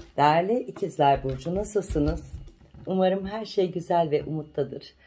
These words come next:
Bütün takipçilerime evlerinize bereket ve nur yağsın. Kalbinizde ne geçiyorsa Allah onu nasip etsin sizlere diyorum. Evet, keyifli bir hafta ama yükselen May burcunuzu da takip ederseniz ne, ne kadar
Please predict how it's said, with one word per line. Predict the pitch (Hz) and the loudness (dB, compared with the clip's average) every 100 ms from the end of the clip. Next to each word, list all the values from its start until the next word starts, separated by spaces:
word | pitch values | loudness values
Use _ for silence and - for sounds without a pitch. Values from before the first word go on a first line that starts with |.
| - - _ - | -20 -20 _ -12
Bütün | 185 - 262 262 | -12 -4 -2 -2
takipçilerime | 214 196 190 170 - 165 156 147 147 156 - - | 0 -2 -2 -14 -10 -4 -2 -2 -4 -6 -10 -4
evlerinize | 170 160 170 170 180 160 | -2 0 -4 -2 -6 -2
bereket | 165 175 - 190 - | -4 -4 -6 -6 0
ve | 151 | 0
nur | 165 170 | 2 0
yağsın. | 139 120 120 - 185 - 139 | -2 -6 -12 -12 -12 -12 -6
Kalbinizde | 175 175 180 180 135 180 | -4 -2 -4 -4 -4 -2
ne | 190 | -2
geçiyorsa | 180 147 - 147 143 160 | -2 -4 -4 -6 -2 -2
Allah | 143 160 151 | -2 -4 -4
onu | 156 180 170 | -4 -2 -4
nasip | 147 - 175 | -4 -6 -2
etsin | 131 - 135 | -2 -4 -8
sizlere | 127 135 120 135 135 135 | -8 -10 -8 -6 -4 -4
diyorum. | 139 139 226 - - - - - - | -4 -4 -6 -8 -20 -20 -20 -20 -4
Evet, | 320 330 - | 0 0 -2
keyifli | 294 294 294 277 220 | 0 0 0 -2 4
bir | 180 | 4
hafta | 151 - - 226 - | 4 0 -4 -6 -6
ama | 185 190 | -6 -4
yükselen | 180 180 196 180 170 | -4 -4 -2 2 2
May | 160 151 151 | 2 0 0
burcunuzu | 151 143 147 143 - | -4 -4 -6 -6 -4
da | 156 | -4
takip | - 143 143 165 | -2 -4 -4 -4
ederseniz | 156 196 220 - 147 165 - - - - | -2 0 -2 -2 -4 -4 -12 -20 -18 -6
ne, | 202 220 226 208 | 0 0 0 -2
ne | 220 | -2
kadar | 196 156 139 | 0 2 0